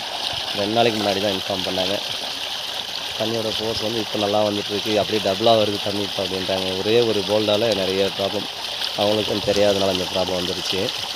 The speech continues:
ஓகே, இனிமேலுக்கு அந்த மாதிரி வராம பார்த்துக்கலாம். ஆ, ஒண்ணு ரெண்டு வந்து பார்த்தீங்கன்னா அந்த மாதிரி நெட்டோட மர ரொம்ப அடி வாங்கிறதுனால போயிட்டுருக்கு. தண்ணி வந்து வாய்க்கால் பிரச்சனை பண்ணலாம். அருமையா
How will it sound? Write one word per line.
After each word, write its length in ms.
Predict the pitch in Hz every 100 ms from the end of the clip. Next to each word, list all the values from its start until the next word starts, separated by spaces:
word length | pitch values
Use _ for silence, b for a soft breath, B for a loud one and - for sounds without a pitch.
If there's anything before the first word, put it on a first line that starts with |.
| - - - - - - -
ஓகே, 220 | 110 107 107
இனிமேலுக்கு 540 | 101 98 101 104 101
அந்த 120 | 95
மாதிரி 320 | 95 98 95
வராம 320 | 92 92 92 92
பார்த்துக்கலாம். 540 | 95 95 - 98 101 -
ஆ, 160 | 95 92
ஒண்ணு 260 | 92 101
ரெண்டு 240 | 98 98 101
வந்து 180 | 98
பார்த்தீங்கன்னா 560 | 98 98 101 92 104 117
அந்த 160 | 92 90
மாதிரி 280 | 92 95 92 - - - - - -
நெட்டோட 340 | 104 - 110
மர 200 | 101 98 107 104 98 95 92 92 90 87 90
ரொம்ப 220 | 92 95
அடி 100 | 92
வாங்கிறதுனால 460 | 95 92 92 87 92 -
போயிட்டுருக்கு. 420 | 95 90 - 90 90 - - - - - - - - - - - - - - - - -
தண்ணி 220 | - 110 117
வந்து 180 | 110
வாய்க்கால் 320 | 107 98 - 98
பிரச்சனை 360 | 98 - 101
பண்ணலாம். 280 | 95 95 -
அருமையா 400 | 98 98 104 107